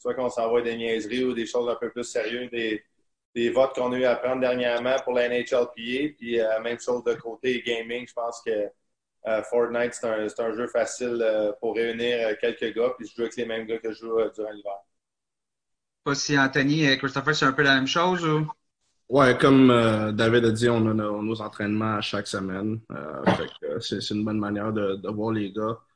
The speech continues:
Speaker 3: Euh, puis après nos entraînements, une couple de gars restent sur le, le, le Zoom call, puis on parle un peu. Fait que, je pense que c'est une bonne manière de, de rester en contact avec tout le monde, là.
Speaker 2: Vous êtes, euh,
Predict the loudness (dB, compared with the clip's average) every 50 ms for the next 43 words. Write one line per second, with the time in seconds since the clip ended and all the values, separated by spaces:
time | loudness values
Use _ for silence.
0 | _ _ _ _ _ -16 -14 -12 -10 -8 -8 -8 -10 -10 -6 -6 -6 -4 -4 -4
1 | -2 0 0 0 0 -2 -4 -4 -4 -4 -2 -2 -2 -2 -2 -2 -2 -2 -2 -4
2 | -6 -8 _ _ _ -4 -4 -2 -2 -2 -2 -2 0 0 0 0 0 -2 -2 -2
3 | -4 -4 -4 -4 -4 -2 0 0 0 -2 -2 -4 -6 -4 -2 -2 -2 0 -2 -2
4 | -2 -4 -4 -2 -2 -2 -4 -4 -4 -4 -4 -4 -4 -6 -6 -6 -8 -8 -6 -6
5 | -4 -4 -4 -4 -6 -6 -4 -4 -4 -4 -6 _ -8 -8 -8 -8 -8 -8 -8 -8
6 | -8 _ _ _ _ _ _ _ -8 -6 -4 0 0 2 2 2 2 2 0 0
7 | 0 0 0 0 0 0 0 0 0 0 0 0 0 -2 -2 -2 -4 -4 -4 -4
8 | -4 -4 -4 -4 -6 -6 -6 -4 -6 -6 -4 -4 -6 -6 -6 _ -10 -8 -8 -8
9 | -8 -10 -10 -10 -12 -14 _ _ _ _ _ _ _ _ _ _ _ _ _ _
10 | _ _ _ _ _ _ _ _ _ _ _ _ _ _ _ _ _ _ _ _
11 | _ _ _ _ _ _ -20 _ _ _ _ _ _ _ -20 -16 -10 -8 -2 2
12 | 4 4 4 6 6 6 8 8 10 8 8 8 8 8 8 8 6